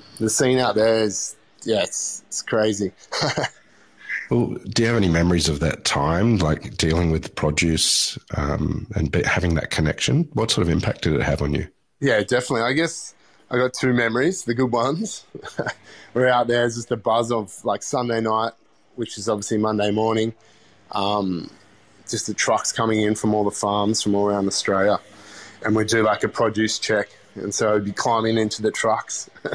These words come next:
Speaker 1: <laughs> at, like, one in the morning with a, with a hangover from the weekend.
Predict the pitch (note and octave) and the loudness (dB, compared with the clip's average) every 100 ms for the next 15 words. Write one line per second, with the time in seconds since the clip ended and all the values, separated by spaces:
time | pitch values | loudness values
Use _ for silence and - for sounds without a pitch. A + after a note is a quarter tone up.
0 | - - - - - - A#2 A2 G2+ - | -10 -12 -14 -16 -8 -4 0 0 -2 0
1 | B2 B2+ A#2+ A#2 A2 A2+ A2+ A2 G#2 G2 | 2 2 2 2 2 2 2 0 -2 0
2 | G#2+ G2+ - - - - _ - G#2+ A#2 | 0 0 -8 -20 -20 -20 _ -4 -2 0
3 | A2 A#2+ A#2+ A#2 A2+ A2+ A2+ G#2+ G2+ A2 | 0 2 2 2 0 -2 0 2 2 2
4 | A#2+ A2+ G#2+ G#2+ | 2 0 0 -2